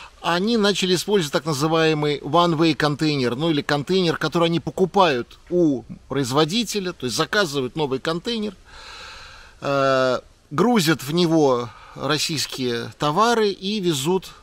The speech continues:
до России, и там его продают, пытаются продать. Так как ставка фрахта значительно дороже стоимости производства контейнера, то, в общем-то, э,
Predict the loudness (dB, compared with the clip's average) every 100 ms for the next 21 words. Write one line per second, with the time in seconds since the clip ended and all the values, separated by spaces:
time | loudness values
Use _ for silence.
0 | -20 -16 -4 0 2 2 2 2 0 -2
1 | -2 -2 -2 -4 0 0 0 0 0 2
2 | 0 -2 _ _ -4 -2 0 -2 -2 -8
3 | -12 -20 -10 -4 0 0 0 -4 -2 -2
4 | -2 -4 -8 -16 -16 -6 -4 -4 -8 -8
5 | -2 0 0 -2 -2 2 4 2 -2 -6
6 | -6 -6 0 2 2 2 2 4 4 4
7 | 4 2 0 2 4 2 -4 -4 -2 0
8 | 0 0 -2 -4 -6 -4 -2 -2 0 0
9 | 0 0 0 -2 -12 -20 -2 0 0 -2
10 | -2 -2 -2 -6 -20 -14 -4 -2